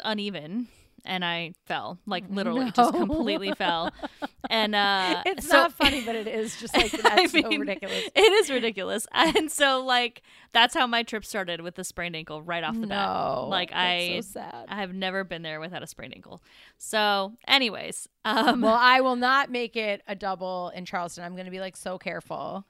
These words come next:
Speaker 1: Yes.
Speaker 2: Um,
Speaker 1: Cautionary tale. <laughs>
Speaker 2: Yes.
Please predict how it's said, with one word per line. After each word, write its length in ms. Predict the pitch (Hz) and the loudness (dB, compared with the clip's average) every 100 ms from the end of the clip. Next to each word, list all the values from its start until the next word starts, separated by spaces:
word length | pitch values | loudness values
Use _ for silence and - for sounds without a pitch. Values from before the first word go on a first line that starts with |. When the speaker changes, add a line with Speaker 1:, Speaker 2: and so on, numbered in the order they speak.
| _ | _
Speaker 1:
Yes. 260 | 208 202 - | -6 -4 0
Speaker 2:
Um, 300 | 196 190 185 | 0 0 0
Speaker 1:
Cautionary 520 | 180 247 190 262 240 | 2 2 2 0 0
tale. 460 | 233 247 190 165 202 - | 0 -2 -2 -2 -6 -4
<laughs> 120 | 294 | 0
Speaker 2:
Yes. 640 | - 254 220 254 - - | 0 2 0 -2 -8 -14